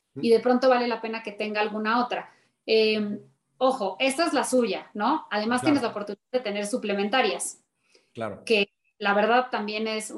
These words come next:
Speaker 1: es una maravilla, porque al final también es, o sea, responsabilidad de tu propia cuenta, pero puedes extender un poco los beneficios a tus am-, a, a tus familiares, este, a tus hijos, ¿no? Eh, y creo que eso también está bueno. Entonces, no hay un número exacto, la verdad.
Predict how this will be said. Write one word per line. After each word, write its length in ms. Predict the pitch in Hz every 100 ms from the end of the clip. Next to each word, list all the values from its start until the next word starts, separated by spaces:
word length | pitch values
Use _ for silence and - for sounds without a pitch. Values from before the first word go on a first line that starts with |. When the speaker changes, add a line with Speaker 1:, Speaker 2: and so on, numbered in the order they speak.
| 208
Speaker 1:
es 200 | 202 202
una 160 | 214 208
maravilla, 480 | 214 302 254 185
porque 200 | 202 196
al 100 | 190
final 300 | 190 202 208
también 400 | 226 233 214 214
es, 340 | 208 208 202 -
o 80 | 202
sea, 120 | 202
responsabilidad 680 | 220 233 226 202 190 202 208
de 80 | 226
tu 120 | 220
propia 300 | 208 208 220
cuenta, 300 | 226 233 277
pero 160 | 190
puedes 180 | 190 240
extender 420 | 226 - 202 226
un 120 | 262 220
poco 180 | 220
los 140 | 220 208
beneficios 520 | 190 190 202 214 226
a 80 | 190
tus 160 | 196
am-, 200 | 185 190
a, 200 | 202 185 - - -
a 60 | -
tus 120 | - _ _ _
familiares, 840 | - 190 190 220 220 208 202 - 202
este, 480 | 190 - 190 180 180
a 80 |
tus 160 | 190 202
hijos, 400 | 269 214 202 202
¿no? 260 | 208 359 - - - _ _ -
Eh, 320 | 208 202 190
y 80 | -
creo 160 | 196 220
que 80 | 226
eso 140 | 226
también 260 | 202 196 202
está 220 | 196 196
bueno. 360 | 208 185 175 - _ _ -
Entonces, 500 | 220 277 277 330 269
no 100 | 285
hay 160 | 339
un 100 | 381
número 280 | 370 370 381
exacto, 440 | 311 - 277 - 220
la 120 | 202
verdad. 400 | 202 214 226 202